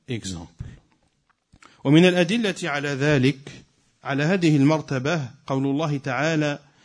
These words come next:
إن الله عنده علم الساعة وينزل الغيث ويعلم ما في الأرحام. وما تدري نفس ماذا تكسب غدا وما تدري نفس بأي أرض تموت.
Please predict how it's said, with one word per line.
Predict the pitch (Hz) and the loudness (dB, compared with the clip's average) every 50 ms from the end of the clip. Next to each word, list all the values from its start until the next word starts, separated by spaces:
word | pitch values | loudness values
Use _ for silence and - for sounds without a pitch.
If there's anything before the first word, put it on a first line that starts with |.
| _ _ _ _ _ 120 | _ _ _ _ _ -8
إن | 120 123 | -8 -8
الله | 131 135 143 156 160 156 | -6 -6 -6 -6 -4 -4
عنده | 147 139 139 156 160 151 151 147 147 147 143 | -4 -2 0 0 0 0 0 -2 -2 -2 -4
علم | 131 135 139 135 135 | -4 -4 -4 -4 -4
الساعة | 131 127 - - - 151 147 131 110 110 101 - - - - _ _ _ _ _ - 110 | -2 0 0 0 0 0 -2 -4 -4 -8 -10 -12 -16 -20 -20 _ _ _ _ _ -14 -12
وينزل | 113 117 123 135 147 147 131 120 131 123 123 127 | -10 -8 -8 -6 -6 -6 -6 -6 -6 -6 -6 -6
الغيث | 120 120 113 131 151 156 135 113 - - - - - _ _ _ _ _ _ 127 | -6 -4 -2 -2 -2 -2 -2 -6 -8 -12 -18 -20 -20 _ _ _ _ _ _ -10
ويعلم | 113 123 135 127 117 120 123 123 123 120 120 120 | -6 -4 -4 -4 -2 -4 -4 -4 -4 -4 -6 -6
ما | 117 117 | -6 -6
في | 113 - 123 | -8 -8 -8
الأرحام. | 110 110 110 107 - - 127 127 120 113 107 - - - - _ _ _ _ _ _ _ _ _ _ _ _ _ _ _ _ _ _ _ _ _ _ _ _ _ _ _ | -8 -6 -8 -8 -8 -6 -6 -4 -4 -4 -6 -10 -12 -16 -20 _ _ _ _ _ _ _ _ _ _ _ _ _ _ _ _ _ _ _ _ _ _ _ _ _ _ _
وما | 120 139 143 165 180 180 | 0 2 4 4 2 2
تدري | 180 190 180 160 170 170 175 170 | 2 0 0 2 2 2 4 4
نفس | 170 180 185 180 - - - | 4 4 2 0 -2 -2 0
ماذا | 175 165 160 151 156 165 180 185 170 160 165 156 | 2 2 4 2 2 2 0 0 -2 -2 -4 -4
تكسب | 147 - 175 175 175 - - - 160 147 143 | -4 -6 -8 -8 -6 -6 -6 -6 -6 -4 -2
غدا | 143 143 139 131 147 170 180 156 156 135 120 113 - - - | -2 -2 0 2 2 2 4 4 2 0 0 -2 -4 -10 -14
وما | 117 120 127 135 139 151 156 147 143 | -10 -6 -6 -4 -4 -4 -4 -4 -6
تدري | 135 - 156 170 165 160 156 147 147 143 139 135 | -4 -4 -4 -4 0 0 0 2 2 0 0 0
نفس | 127 143 170 180 - - - - - | 0 -2 -2 -2 -2 -2 -2 -2 -2
بأي | 143 131 123 117 113 117 120 - 135 170 190 196 185 165 147 | -6 -6 -6 -8 -6 -6 -8 -6 -6 -6 -4 -4 -4 -4 -4
أرض | 143 143 135 135 127 131 127 127 120 123 | -2 -2 -2 -2 -2 -2 -2 -2 -4 -2
تموت. | 127 120 117 123 156 185 175 127 - - - - - | -2 -2 0 2 2 2 2 0 -4 -6 -14 -18 -18